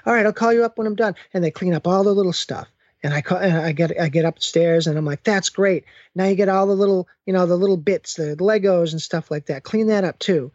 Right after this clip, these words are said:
And they're like, "Oh, okay, okay." And, you know, and God doesn't want anything in our life. And it's not like it's great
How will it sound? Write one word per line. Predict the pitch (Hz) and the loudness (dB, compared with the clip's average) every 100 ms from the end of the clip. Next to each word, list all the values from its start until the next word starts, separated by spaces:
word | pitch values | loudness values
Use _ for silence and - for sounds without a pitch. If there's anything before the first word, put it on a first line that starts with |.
| _ _ _ | _ _ _
And | 190 | 0
they're | 202 | 2
like, | 196 - | 2 2
"Oh, | 381 311 262 | 2 2 2
okay, | - 220 | 2 2
okay." | 220 220 202 - - - | 2 0 -2 -4 -20 -2
And, | 214 196 180 _ _ _ | 0 0 -4 _ _ _
you | - 226 | -2 0
know, | 202 _ _ _ _ | 0 _ _ _ _
and | 208 196 - _ _ 196 | 0 0 -4 _ _ -2
God | 202 220 240 190 185 165 | 0 2 0 -2 -10 -2
doesn't | 214 208 190 _ _ _ _ | 0 0 -4 _ _ _ _
want | 156 185 208 - - | -2 0 0 -2 -2
anything | 196 214 220 - 156 135 | 2 2 0 -2 -4 -2
in | 160 | -6
our | 147 135 | -4 -4
life. | 147 170 120 - - _ _ _ _ | 0 0 -2 -8 -18 _ _ _ _
And | 196 180 | 2 2
it's | - 202 | 2 2
not | 214 - | 2 2
like | 196 180 - _ _ _ | 0 0 -6 _ _ _
it's | 208 170 | -2 -2
great | 156 165 196 185 | -2 0 2 0